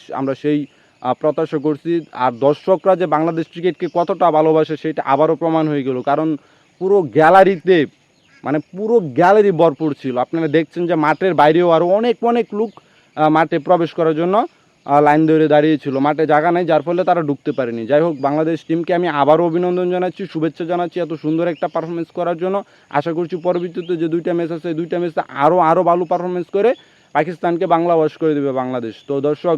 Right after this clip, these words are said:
ভিডিওটা যদি ভালো লেগে থাকে তো অবশ্যই, অবশ্যই শেয়ার করে দেবে। আর যারা বাংলাদেশ ক্রিকেট এবং ফুটবল প্রেমী তারা অবশ্যই আমার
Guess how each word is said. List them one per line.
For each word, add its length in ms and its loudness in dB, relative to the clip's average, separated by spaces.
ভিডিওটা 360 0
যদি 180 -2
ভালো 240 4
লেগে 220 -2
থাকে 220 -6
তো 100 -10
অবশ্যই, 480 -2
অবশ্যই 300 -4
শেয়ার 240 -2
করে 180 -4
দেবে। 260 -2
আর 180 2
যারা 320 4
বাংলাদেশ 380 0
ক্রিকেট 300 -2
এবং 300 -2
ফুটবল 320 0
প্রেমী 300 -2
তারা 180 2
অবশ্যই 400 0
আমার 320 4